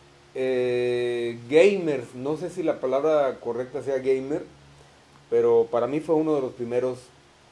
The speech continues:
eh, precursores de esta situación de los videojuegos en cualquier plataforma, dígase Nintendo nes,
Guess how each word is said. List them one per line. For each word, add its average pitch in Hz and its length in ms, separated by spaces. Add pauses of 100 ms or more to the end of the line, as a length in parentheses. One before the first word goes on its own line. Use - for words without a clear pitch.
(300)
eh, 101 300
precursores 143 760
de 120 360
esta 127 200
situación 131 720
de 123 200
los 110 160
videojuegos 143 680 (460)
en 156 180
cualquier 156 400
plataforma, 180 800
dígase 165 640
Nintendo 160 440
nes, 196 480